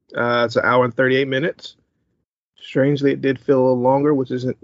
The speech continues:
necessarily a bad thing. It just felt longer than that time frame.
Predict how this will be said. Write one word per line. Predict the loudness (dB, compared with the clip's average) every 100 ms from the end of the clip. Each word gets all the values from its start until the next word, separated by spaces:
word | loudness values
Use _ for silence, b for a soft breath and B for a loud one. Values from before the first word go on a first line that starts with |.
| -2
necessarily | -2 2 2
a | 2
bad | 4 2 2
thing. | -2 -2 -4 -8
It |
just | -8 -2
felt | -2 -2
longer | -2 -2 -2
than | -2 -8 -14 _ _ _ _ 0
that | 0 0
time | -6 -6
frame. | -6 -6 -4 -8